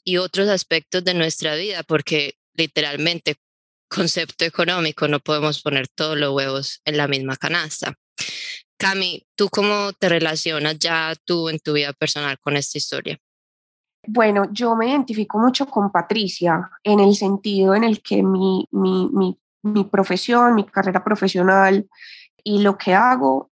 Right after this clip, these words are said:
Speaker 2: eh, son muy importantes para mí. O sea, yo no solamente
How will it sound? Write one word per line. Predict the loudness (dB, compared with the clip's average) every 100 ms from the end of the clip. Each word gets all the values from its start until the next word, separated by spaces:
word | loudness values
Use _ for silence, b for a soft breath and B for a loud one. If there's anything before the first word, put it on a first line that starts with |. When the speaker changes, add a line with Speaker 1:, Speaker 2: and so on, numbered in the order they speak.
| _
Speaker 2:
eh, | 0 2 2
son | -2 0 4
muy | 6 6 6
importantes | 4 -2 0 0 0 -2 2
para | 4
mí. | 4 2 _ _
O | -8
sea, | 0 2 2 -2 B B B -12
yo | 0 4 6 6 6 4 4
no | 4 4
solamente | 4 4 4 4 2 0 0 2